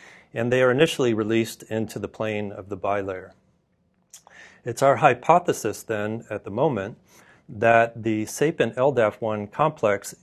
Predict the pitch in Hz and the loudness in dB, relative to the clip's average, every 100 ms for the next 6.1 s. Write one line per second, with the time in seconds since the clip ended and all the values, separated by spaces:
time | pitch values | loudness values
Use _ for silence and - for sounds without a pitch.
0 | _ _ _ 120 - 147 151 143 110 - | _ _ _ -12 -4 -2 -2 -4 -6 0
1 | 165 131 107 110 _ _ _ - 113 120 | 4 4 4 -2 _ _ _ -4 -2 -2
2 | 143 - 131 120 117 - 110 104 101 - | -2 4 4 4 0 2 2 2 0 -4
3 | 110 120 139 117 101 98 104 110 104 - | -4 -4 -4 -4 -2 -2 -4 -8 -10 -4
4 | 120 113 - 95 - 98 101 104 98 104 | -2 -2 -4 -6 -6 -6 -8 -12 -8 -8
5 | 95 - 98 98 101 95 - 90 - - | -8 -12 -12 -8 -10 -12 -16 -16 -16 -18
6 | - | -20